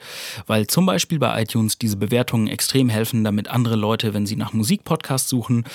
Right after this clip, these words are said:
auch meinen Podcast finden. Und das freut mich natürlich, wenn das Leute hören. Ja, und Jens und Karl haben beide eine Bewertung abgegeben,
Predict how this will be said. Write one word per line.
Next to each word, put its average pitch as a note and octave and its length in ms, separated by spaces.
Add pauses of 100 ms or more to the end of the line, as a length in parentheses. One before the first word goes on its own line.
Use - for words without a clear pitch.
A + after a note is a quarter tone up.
(240)
auch D#3+ 220
meinen B2 200
Podcast - 440
finden. - 240
Und A2 100
das A2+ 100
freut G#2+ 200
mich A2 160
natürlich, A2+ 340
wenn A#2 120
das B2+ 120
Leute D3+ 240
hören. E3 200 (720)
Ja, C3+ 140
und G#2+ 220
Jens B2+ 200
und E3+ 120
Karl A#2 360
haben C3 180
beide B2 220
eine A2+ 120
Bewertung G#2+ 460
abgegeben, D#3+ 600